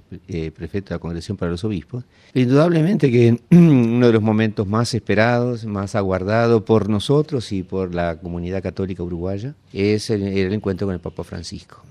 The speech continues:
Me tocó comenzarlo el encuentro y hacer presente algo que sucedió el domingo pasado en Uruguay, en Florida, donde celebramos la peregrinación al Santuario Nacional de la Patrona del Uruguay, la Nuestra Señora, la Virgen de los Treinta y tres,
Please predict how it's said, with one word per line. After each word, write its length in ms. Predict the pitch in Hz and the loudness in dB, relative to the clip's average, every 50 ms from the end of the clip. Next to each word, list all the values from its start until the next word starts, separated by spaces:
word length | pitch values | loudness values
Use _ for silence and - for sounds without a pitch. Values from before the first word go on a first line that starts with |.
| - _ - | -20 _ -14
Me 100 | - 107 | -10 -6
tocó 220 | - 107 104 107 | -2 0 0 0
comenzarlo 580 | 104 120 110 110 107 101 - 151 160 160 143 127 | 2 2 2 2 2 4 4 2 4 2 2 2
el 60 | 113 | 2
encuentro 640 | 107 104 - 117 123 127 135 135 - 160 170 175 | 0 0 0 0 0 0 -2 -2 -2 -2 0 0
y 280 | 170 - 127 120 110 107 | -2 -2 -2 -2 -2 -2
hacer 240 | 98 - - 135 127 | -2 -2 -4 -6 -6
presente 500 | - 110 107 - 131 139 143 - 127 120 | -6 -6 -6 -6 -6 -6 -4 -2 -2 -2
algo 160 | 123 127 123 | 0 -2 -2
que 80 | 123 98 | -4 -6
sucedió 460 | - 107 92 - 92 101 131 160 156 | -6 -6 -6 -4 -2 -2 0 0 0
el 60 | 123 | 0
domingo 280 | 104 104 147 156 123 101 | 0 -2 -2 -2 -2 -2
pasado 600 | - 95 - - 147 135 113 95 92 104 143 - - | -4 -4 -2 0 0 2 2 0 0 -2 -6 -8 -8
en 380 | 101 98 92 92 90 87 85 | -6 -6 -4 -4 -6 -6 -8
Uruguay, 640 | 85 82 80 78 78 92 104 110 107 113 135 147 - | -8 -8 -10 -8 -6 -4 -2 -2 -2 -2 -4 -6 -8
en 160 | 98 95 87 | -10 -10 -10
Florida, 480 | - - - 90 101 127 127 113 117 139 | -8 -8 -8 -8 -6 -6 -6 -4 -4 -4
donde 180 | 151 131 104 90 | -4 -4 -6 -6
celebramos 540 | - 98 87 92 92 98 101 104 104 95 | -6 -8 -8 -6 -6 -6 -6 -6 -6 -6
la 100 | 92 92 | -6 -6
peregrinación 560 | - 98 98 92 92 92 92 90 - - 110 104 | -6 -6 -8 -6 -6 -8 -8 -8 -8 -8 -6 -6
al 80 | 101 | -6
Santuario 480 | - - 92 90 85 - 104 110 107 101 | -6 -8 -8 -8 -6 -4 -4 -4 -4 -6
Nacional 400 | 95 87 - 98 95 101 107 104 | -8 -8 -8 -8 -8 -6 -6 -6
de 80 | 98 | -6
la 120 | 95 - 90 | -8 -8 -8
Patrona 380 | 92 87 - - 113 110 104 92 | -10 -8 -6 -6 -4 -4 -2 -4
del 120 | 90 90 | -4 -4
Uruguay, 380 | 92 90 90 87 110 127 131 113 | -4 -4 -4 -2 -2 -2 -2 -4
la 160 | 90 87 87 | -4 -6 -6
Nuestra 320 | 92 98 98 90 - 104 | -6 -8 -8 -8 -6 -8
Señora, 340 | 92 - 98 95 107 113 107 | -8 -6 -6 -6 -4 -4 -2
la 60 | 95 | -2
Virgen 260 | 95 113 113 - 107 98 | -2 -2 -4 -4 -2 -2
de 60 | 95 | -2
los 100 | 92 87 | -4 -2
Treinta 300 | - 139 139 123 - 101 | -2 -2 -2 -2 -2 -4
y 40 | 90 | -4
tres, 340 | - 120 143 156 - - | -2 -2 -2 -2 -4 -8